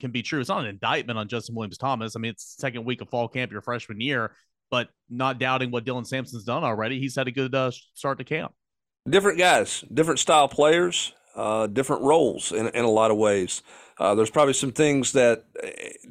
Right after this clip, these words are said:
Speaker 2: Dylan Sampson's game fits this offense a little bit better. And then there's gonna be some situations where, uh, it's gonna be a better fit for Justin Williams-Thomas. And, and Josh Heupel said it, uh, on Monday after the scrimmage that, that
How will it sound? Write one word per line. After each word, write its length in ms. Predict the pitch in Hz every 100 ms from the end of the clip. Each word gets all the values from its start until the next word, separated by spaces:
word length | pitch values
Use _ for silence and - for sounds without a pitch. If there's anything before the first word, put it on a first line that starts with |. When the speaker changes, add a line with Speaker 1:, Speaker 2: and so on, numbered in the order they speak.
| 120 120
Speaker 2:
Dylan 280 | 123 139 127
Sampson's 420 | 147 143 - 123
game 240 | 117 135 123
fits 280 | 147 127
this 180 | 139 123
offense 360 | 131 127 139 127
a 40 |
little 160 | 127 131
bit 200 | 131 -
better. 340 | 127 165 185 - - - -
And 80 | -
then 80 | 123
there's 160 | 120
gonna 120 | 127 139
be 100 | 156
some 160 | 127
situations 800 | 117 147 139 135 131 - 135 -
where, 380 | 139 131 131 127 - - -
uh, 400 | - 120 120 117 110
it's 160 | 123
gonna 160 | 147 139
be 80 | 131
a 40 |
better 420 | 123 143 143 143 - 131
fit 220 | - 147
for 100 | -
Justin 320 | 131 139 -
Williams-Thomas. 680 | 147 147 - 156 160 - -
And, 360 | 127 110 101 -
and 240 | 113 107
Josh 260 | 113 120 117
Heupel 300 | 123 127 123
said 220 | - 143
it, 180 | 131 - - - _ -
uh, 300 | 104 117 90
on 480 | 131 131 131 120 110 117
Monday 480 | 123 160 160 101
after 240 | 104 110 131
the 80 | 117
scrimmage 580 | - 160 151 62 -
that, 280 | - 104 - _
that 200 | 107 101